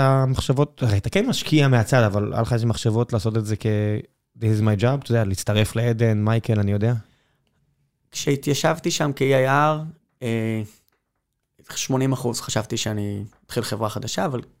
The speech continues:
Speaker 2: אתה צודק שכן היה איזה שאלה באופן כללי, אה,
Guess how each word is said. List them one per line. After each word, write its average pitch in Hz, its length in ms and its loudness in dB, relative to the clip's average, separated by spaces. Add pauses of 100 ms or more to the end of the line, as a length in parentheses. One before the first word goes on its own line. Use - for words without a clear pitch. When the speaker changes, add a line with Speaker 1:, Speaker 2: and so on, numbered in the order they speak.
(120)
Speaker 2:
אתה - 80 -10
צודק 117 300 -4
שכן 117 320 -6
היה 113 280 -2
איזה 110 280 -2 (540)
שאלה 113 600 2 (220)
באופן 131 260 -2
כללי, 123 340 -2 (320)
אה, 107 240 -8